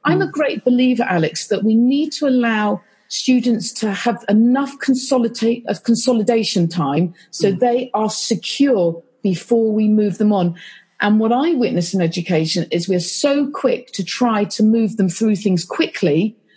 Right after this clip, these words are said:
Speaker 1: that actually sometimes that secure nature of it is actually lost.
Speaker 2: Mm.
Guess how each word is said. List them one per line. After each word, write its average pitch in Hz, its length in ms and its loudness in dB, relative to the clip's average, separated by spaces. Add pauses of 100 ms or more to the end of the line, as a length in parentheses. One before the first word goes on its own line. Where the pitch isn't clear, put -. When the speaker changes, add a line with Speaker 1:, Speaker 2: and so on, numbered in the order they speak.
(260)
Speaker 1:
that - 160 -4
actually 214 380 -2
sometimes 226 720 0
that - 180 -4
secure 220 520 -2
nature 214 440 -2
of 208 80 -4
it - 140 -4
is 170 120 -2
actually 175 440 -2
lost. 170 640 -2 (160)
Speaker 2:
Mm. 139 320 2